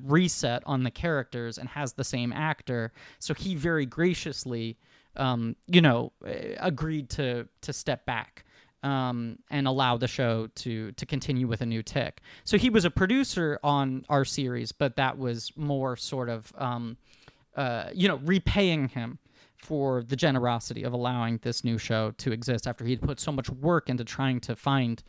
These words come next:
a way to bring the Tick back. Um, uh, but it, so I, I felt very indebted to him in that way, but also was such a big fan of his. It was so nice, uh, getting to, to meet him at, at Rhode Island Comic Con. And it also was this weird thing where,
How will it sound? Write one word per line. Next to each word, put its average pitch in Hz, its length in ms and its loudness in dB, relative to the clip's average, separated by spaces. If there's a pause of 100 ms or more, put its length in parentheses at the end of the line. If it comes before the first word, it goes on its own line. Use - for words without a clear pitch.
(380)
a 151 120 6
way 123 320 8
to - 120 -4
bring 120 240 6
the 117 80 2
Tick - 280 -2
back. 127 380 -2 (420)
Um, 123 520 4 (280)
uh, 156 80 0
but - 240 0
it, 175 160 -8
so 196 180 6
I, 165 280 4
I 165 40 6
felt 208 220 6
very 170 160 6
indebted 165 320 4
to 165 80 2
him 135 100 2
in 120 80 2
that 117 160 0
way, 120 140 2
but 117 160 0
also 143 280 2
was 117 100 -6
such 135 180 -2
a - 20 -8
big 117 140 -4
fan 143 240 0
of 127 80 -4
his. 113 180 -4
It 113 100 -4
was 110 120 -4
so 139 540 4
nice, 123 500 0 (520)
uh, 113 380 0
getting 127 320 2
to, 107 380 -4
to - 160 -6
meet 120 200 2
him 120 160 0
at, 110 220 -4
at 117 160 -2
Rhode 120 160 0
Island 110 240 -2
Comic 120 300 -2
Con. 110 240 -6 (280)
And 196 120 0
it 208 60 0
also 208 340 6
was 147 300 4
this 135 220 -6
weird 131 540 2
thing 160 440 0
where, 117 500 -4